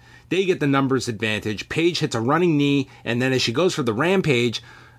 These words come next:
the entire women's locker room runs out. Sasha, Bayley, Nia, Alexa,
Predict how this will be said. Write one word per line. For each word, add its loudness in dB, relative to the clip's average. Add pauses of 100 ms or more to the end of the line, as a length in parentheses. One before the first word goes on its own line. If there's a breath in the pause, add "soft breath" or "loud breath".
the 2
entire 0
women's 0
locker 0
room -2
runs -6
out. -8
Sasha, 0
Bayley, -2
Nia, -2
Alexa, -2